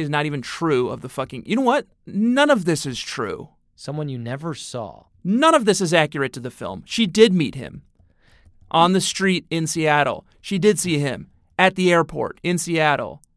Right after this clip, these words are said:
Speaker 1: She knew it was the person for him. She was, like, s-, hiding all of this stuff from her fiance, Bill Pullman, who was a very sweet man.
Speaker 2: We should say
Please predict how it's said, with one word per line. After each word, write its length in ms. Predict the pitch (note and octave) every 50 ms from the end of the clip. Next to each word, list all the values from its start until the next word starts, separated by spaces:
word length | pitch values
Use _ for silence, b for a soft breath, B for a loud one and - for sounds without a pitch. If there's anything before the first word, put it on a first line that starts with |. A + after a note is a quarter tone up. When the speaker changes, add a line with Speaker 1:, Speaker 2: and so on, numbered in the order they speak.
| _ _ _
Speaker 1:
She 160 | - - G3
knew 280 | G3 F3 F#3 G#3 A3+ A3
it 40 | F#3
was 280 | F3 E3 D3 B2+ - -
the 200 | - - C3+ -
person 320 | - D3 D3 C#3 - C#3 B2
for 220 | - A#2+ A#2 A#2
him. 360 | A#2 A#2 - - - - - -
She 220 | - - - D#3+ D#3
was, 180 | D3+ D#3+ C#3
like, 280 | D#3 D3+ D3 C#3+ - _ _ _ _ _ _ - _ -
s-, 220 | - - - - -
hiding 340 | - - F#3 G#3+ A3 G3+ F3
all 100 | D3 C#3
of 100 | C3+ A#2+
this 140 | B2 C3 -
stuff 240 | - - D#3 C#3+ -
from 220 | - D#3 C#3 C3+
her 240 | C3 C#3 C#3 C3+ - -
fiance, 880 | - - - F#3 F3+ F3 F3+ G3+ A#3+ A3+ - - - E2 E2 - - -
Bill 220 | - G3+ B3 D#4+ B3+
Pullman, 460 | - - B3+ D#4+ C#4 G#3+ B2+ A2+ A2
who 140 | C#3+ F3 G#3
was 140 | A3 A3 G#3+
a 60 | G#3+
very 380 | F#3 D#3 E3+ G#3+ C4+ D#4 C#4 A3
sweet 580 | - - - - - E3 D#3 G3+ B3 C4+ -
man. 460 | F3 E3 F#3 G3+ F3+ A#2+ - - - - _ _ _ -
Speaker 2:
We 200 | - F#3 A3+ C4
should 300 | A#3+ - - D#4 D#4+ G3+
say 680 | - - - - G#3 F#3 D#3+ D3 C3+ A#2+ G#2+ - - _